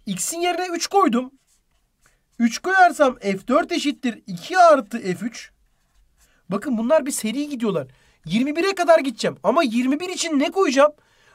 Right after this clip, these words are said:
Bakın yirmi bir koyarsanız yirmi bir, yirmi iki olur. O senin işine yaramaz.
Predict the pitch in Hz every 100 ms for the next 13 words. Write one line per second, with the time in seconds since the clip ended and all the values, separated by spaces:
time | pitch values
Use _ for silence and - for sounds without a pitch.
0 | _ 202 294 330 160 170 233 262 339 339
1 | 349 330 277 208 147 - _ _ - 165
2 | 226 254 277 349 240 254 269 285 - 302
3 | 226 139 - _ _ _ _ 311 320 302
4 | 330 302 311 302 269 202 143